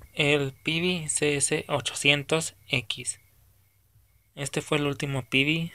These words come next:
C S ochocientos que se fabricó.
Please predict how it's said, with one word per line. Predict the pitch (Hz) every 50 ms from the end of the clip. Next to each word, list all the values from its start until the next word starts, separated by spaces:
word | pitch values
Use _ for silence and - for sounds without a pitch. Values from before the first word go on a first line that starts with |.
| - _ -
C | - - - 127 123 123
S | 117 - - - 135 135 135 135 135 131 131
ochocientos | 127 - - - - - 135 131 127 127 - 147 156 - - _ - - - - - _ _ _ _ _ - - - - _ _ _ _ _ _ _ _ _ _ _ _ _ _ _ _ _ _ _ _ _ _ _ _ _ _ _ _ _ _ _ _ _ _ _ _ _ _ _ _ _ - - _ _ _ _ _ _ _ _ _ _ _ _ _ _ _ _ _
que | - 135 127 123 120 120 120 117
se | - - 135
fabricó. | - - 123 120 123 120 117 - - 151 175 190